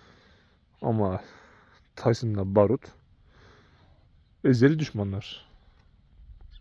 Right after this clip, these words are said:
Barut her, her fırsatta Tyson'ın önünü kesiyor. Tyson onu boğuyor. Aradan bir on beş yirmi gün geçiyor. Tyson işte,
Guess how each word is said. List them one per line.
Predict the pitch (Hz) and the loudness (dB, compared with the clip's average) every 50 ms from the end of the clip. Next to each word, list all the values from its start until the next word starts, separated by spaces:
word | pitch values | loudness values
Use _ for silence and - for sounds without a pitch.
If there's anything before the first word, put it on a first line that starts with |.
| - - - - - - - - - - - - - - - - - - - - - - _ _ - - | -20 -20 -20 -20 -20 -20 -20 -20 -20 -20 -20 -20 -20 -20 -20 -20 -20 -20 -20 -20 -20 -20 _ _ 2 6
Barut | 131 135 135 - - | 6 6 6 6 6
her, | 160 156 - - | 6 6 4 2
her | 156 156 160 | 2 2 2
fırsatta | - - 139 143 131 123 - 180 196 - - - | 2 0 0 0 0 2 2 0 0 0 0 2
Tyson'ın | - 147 143 - 160 147 | 4 4 4 4 0 -2
önünü | 147 151 156 | 0 0 -2
kesiyor. | - - 117 - - 135 147 180 - - - - - _ - 466 480 - - - - - - - - - - - - 139 131 - - - - - | -2 -2 -4 -2 0 0 0 0 -2 -8 -18 -20 -20 _ -20 -20 -20 -20 -20 -20 -20 -20 -20 -20 -20 -20 -20 -20 -20 -18 -18 -18 -18 -18 2 4
Tyson | 131 131 - - 143 | 6 6 6 6 4
onu | 143 143 135 | 4 6 8
boğuyor. | 143 151 147 127 117 147 185 - - - - - _ - | 8 10 10 10 8 6 4 0 -6 -16 -20 -20 _ 0
Aradan | - 117 123 123 143 143 | 2 2 4 4 4 2
bir | 143 | 4
on | 143 151 147 | 2 2 2
beş | 147 147 - | 2 0 0
yirmi | 147 147 143 156 | -2 0 0 2
gün | 160 151 | 2 2
geçiyor. | 131 120 - 120 135 160 - - - - - - - - - - - - - - - - - - - - - - - - - - - - - - - - - - - - - - - - - - - - - - - - - - - - - | 2 2 2 0 -2 -2 -2 -6 -14 -20 -20 -20 -20 -18 -16 -16 -16 -14 -16 -18 -20 -20 -20 -20 -20 -18 -16 -16 -16 -16 -20 -20 -20 -20 -20 -20 -20 -20 -20 -20 -20 -18 -20 -20 -20 -20 -20 -20 -20 -20 -20 -20 -20 -20 -20 -20 -20 -8 0
Tyson | - 143 139 - - 156 | 2 2 2 2 2 -2
işte, | 143 - - | -2 -2 -4